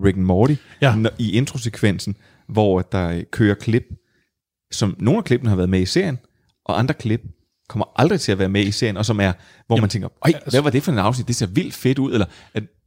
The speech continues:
Speaker 1: at
Speaker 2: I
Speaker 1: det
Speaker 2: Rick and Morty, han har også, altså, han får Rick til direkte at sige sådan,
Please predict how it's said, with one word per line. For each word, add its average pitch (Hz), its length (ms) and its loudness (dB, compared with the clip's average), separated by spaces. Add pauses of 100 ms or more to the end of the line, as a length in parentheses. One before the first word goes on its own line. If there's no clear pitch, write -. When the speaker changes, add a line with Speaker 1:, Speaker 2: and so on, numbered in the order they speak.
(120)
Speaker 1:
at 107 80 -6
Speaker 2:
I - 20 -2
Speaker 1:
det 120 100 0
Speaker 2:
Rick 135 100 4
and 139 60 6
Morty, 131 220 4
han 110 160 -2
har 98 60 -4
også, 120 320 0
altså, 107 240 -8 (300)
han 107 120 -4
får 107 260 -2
Rick 143 160 0
til 127 160 -2
direkte 127 400 -4
at 110 60 -8
sige 139 300 -2
sådan, 135 140 -4